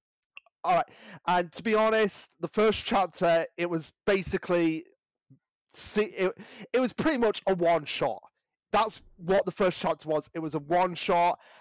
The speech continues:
I did not keep up with it, and then when Party Jams explained to me what was happening in the series, I was like,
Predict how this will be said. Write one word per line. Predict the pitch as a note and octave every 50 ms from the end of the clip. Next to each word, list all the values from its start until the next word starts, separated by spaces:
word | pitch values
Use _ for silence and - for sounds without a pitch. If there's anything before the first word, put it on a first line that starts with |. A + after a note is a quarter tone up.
| - - -
I | D#3+ F3 F#3 F3+
did | - E3+ D#3
not | F3+ F#3 G3+ G3+ -
keep | - F#3 F3 - F3+
up | F3+ - E3+
with | D#3+ - -
it, | E3 D#3+ -
and | - D3+ D3+
then | F3 E3+ E3
when | E3 E3+ E3 -
Party | - F3 F#3 F#3 F#3+ F3
Jams | - - F3 E3+ E3 E3 E3 - -
explained | E3 D#3 - - - - E3+ D#3+ D#3+ E3 E3+
to | - -
me | E3+ E3
what | D#3+ D#3 C#3+
was | D#3+ E3+ D#3 -
happening | - - D3 C#3+ - - C#3+ E3 D#3+ D#3+
in | E3+
the | D#3+ C#3+
series, | - F3+ E3+ E3 D#3+ - -
I | D#3+ E3 E3+
was | D#3 D#3 - -
like, | F3+ D#3+ D#3 D3+ - -